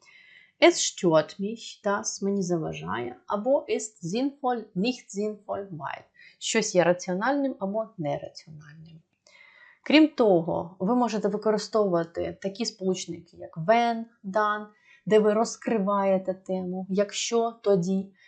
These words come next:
die Folgen sind, ви говорите про наслідки, hat positiven, negativen Einfluss,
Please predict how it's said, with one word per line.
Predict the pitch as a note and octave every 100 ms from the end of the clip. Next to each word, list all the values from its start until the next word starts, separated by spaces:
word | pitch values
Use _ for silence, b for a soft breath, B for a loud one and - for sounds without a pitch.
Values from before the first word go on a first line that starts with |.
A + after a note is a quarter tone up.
| b b
die | G#3 -
Folgen | G3 G3 F#3+ G3 G3
sind, | F#3+ G3+ G3+ -
ви | E3+
говорите | F#3 F3+ F#3+ F#3 F3+
про | F#3
наслідки, | F3+ F3+ F3+ F3+ F#3 F#3+ _ F#3 F#3+ _ _ _ -
hat | G3+
positiven, | - G#3 G#3 A#3+ A#3 A3 G#3 G3
negativen | G#3+ G#3 G3+ G3+ G3 G3 F#3+
Einfluss, | F3+ F#3 - F#3 -